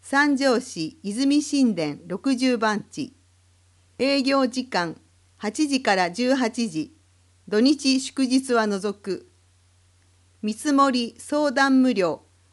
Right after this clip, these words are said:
お気軽にお電話ください。フリーダイヤル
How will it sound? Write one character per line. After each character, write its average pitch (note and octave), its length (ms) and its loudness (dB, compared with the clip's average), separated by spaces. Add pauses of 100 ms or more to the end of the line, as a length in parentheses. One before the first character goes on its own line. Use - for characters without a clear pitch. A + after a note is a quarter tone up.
お F#3+ 100 -8
気 C#4+ 160 -2
軽 C#4 240 4
に B3+ 160 4
お A3 160 0
電 C4+ 220 2
話 G3+ 120 0
く G3 120 -8
だ F3+ 160 -2
さ F3 200 -4
い。 C#3+ 100 -10 (760)
フ A#3 160 -4
リ C#4+ 200 2
ー A3+ 40 -4
ダ C4+ 140 4
イ A3+ 120 0
ヤ E3 140 0
ル D#3 240 -10